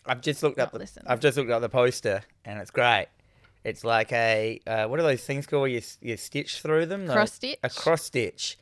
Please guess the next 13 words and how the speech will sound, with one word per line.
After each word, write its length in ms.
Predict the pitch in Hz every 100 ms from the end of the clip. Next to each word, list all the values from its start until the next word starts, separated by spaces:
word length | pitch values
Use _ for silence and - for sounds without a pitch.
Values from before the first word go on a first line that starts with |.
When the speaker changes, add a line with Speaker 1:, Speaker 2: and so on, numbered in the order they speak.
| _
Speaker 2:
Yeah. 140 | 220 131
Speaker 1:
of 140 | 120
the 160 | 117 113
house, 520 | 143 110 104 143 - _ _ _ _ -
and 140 | 120
then 160 | 127 117
cross 300 | - 143 -
stitch, 260 | 139 - -
uh, 300 | 117 113 113
grandma's 600 | 135 147 175 160 156 143
rules. 460 | 160 147 110 104 _ _ -
Number 220 | 160 175
one, 420 | 170 170 117 87